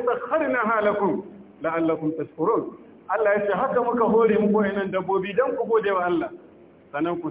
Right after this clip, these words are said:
sani, "Lan yanala Allaha luhumuha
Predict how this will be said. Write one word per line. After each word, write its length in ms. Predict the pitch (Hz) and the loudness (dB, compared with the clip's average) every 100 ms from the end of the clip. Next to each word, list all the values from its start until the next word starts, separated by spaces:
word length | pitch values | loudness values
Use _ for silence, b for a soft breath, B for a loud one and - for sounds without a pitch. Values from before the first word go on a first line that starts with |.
| - | -2
sani, 240 | 190 165 - - - - - | 0 0 -4 -12 -20 -20 -14
"Lan 360 | 135 156 196 185 | -4 -2 0 0
yanala 760 | 175 180 165 170 185 185 175 170 | 0 2 0 0 0 0 0 0
Allaha 840 | 170 165 175 190 180 165 165 135 - B B - | 0 0 2 0 0 0 0 -2 -10 B B -6
luhumuha 1000 | 170 175 165 220 202 196 180 196 170 - | -2 0 2 2 2 0 0 0 -2 -4